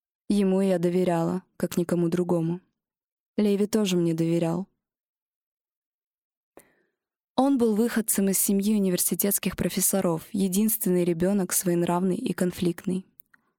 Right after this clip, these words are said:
Когда все обучение перешло в онлайн-формат, а искусственный интеллект заменил учителей, родители остались без работы и, как большая часть населения, оказались в нищете.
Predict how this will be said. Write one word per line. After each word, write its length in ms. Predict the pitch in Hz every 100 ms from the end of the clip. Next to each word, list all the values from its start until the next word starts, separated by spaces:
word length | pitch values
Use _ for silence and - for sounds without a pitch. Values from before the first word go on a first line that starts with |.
| -
Когда 260 | 202 202
все 300 | 190 - 226 -
обучение 680 | 196 185 - 202 208 185
перешло 400 | 175 185 180 196
в 20 | 190
онлайн-формат, 880 | 185 180 175 180 180 180 202 - -
а 140 | - 185
искусственный 560 | - 208 - 185 180 -
интеллект 480 | 185 - 185 185
заменил 380 | 185 180 185 185
учителей, 680 | 175 - 170 175 175 185 220 _ _ _
родители 520 | 196 180 170 175 190
остались 440 | 175 170 190 175 170
без 180 | 175 170
работы 520 | 170 180 190 180 180 _ -
и, 100 | 190
как 180 | 180
большая 360 | 175 185 185 185
часть 280 | - 175 -
населения, 640 | 170 - 175 170 170 190 -
оказались 560 | 190 180 170 170 170 -
в 40 |
нищете. 520 | 170 - 175 - 180